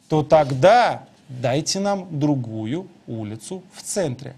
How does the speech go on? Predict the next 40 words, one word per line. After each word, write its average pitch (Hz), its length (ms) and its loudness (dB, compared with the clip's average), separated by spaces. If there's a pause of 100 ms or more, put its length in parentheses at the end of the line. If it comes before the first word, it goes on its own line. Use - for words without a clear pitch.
Объясните, 151 640 -6
почему. 233 600 -2
Мы 135 160 -6
все 165 180 -2
равно 170 240 0
этим 226 200 -6
будем 202 320 -6
недовольны, 147 680 0
и 139 100 -8
мы 143 120 -4
будем 160 160 -4
считать, 165 220 -4
что 156 140 -6
вы 151 60 -4
нарушили 170 400 -2
наши 117 220 -6
права, 175 400 0 (340)
но 143 100 0
мы 196 120 -2
согласуем 190 640 -2
с - 140 -6
вами 139 340 0 (220)
другую 170 880 2 (280)
улицу 131 720 -2
в - 120 -16
центре. 131 580 -4 (140)
Каждый 147 540 2
раз 139 340 2
это 110 160 -12
происходит, 247 600 -2 (240)
каждый 170 360 2
раз 202 240 4
они 160 160 0
полоскают 165 760 2
вам 143 240 4
мозги 147 460 0
про 131 200 0
какие-то 123 360 -8
другие 135 480 -2
места, 190 680 2